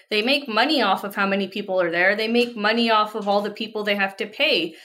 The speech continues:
to take care of there. It's like, it, it, it secures more funding for that sector of the government. So again, it's creating more jobs for them.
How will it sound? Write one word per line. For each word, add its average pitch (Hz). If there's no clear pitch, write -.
to 220
take 196
care 180
of 175
there. 170
It's 175
like, 190
it, 202
it, 220
it 240
secures 285
more 254
funding 247
for 220
that 220
sector 202
of 196
the 170
government. 175
So 202
again, 208
it's 190
creating 226
more 208
jobs 190
for 180
them. 226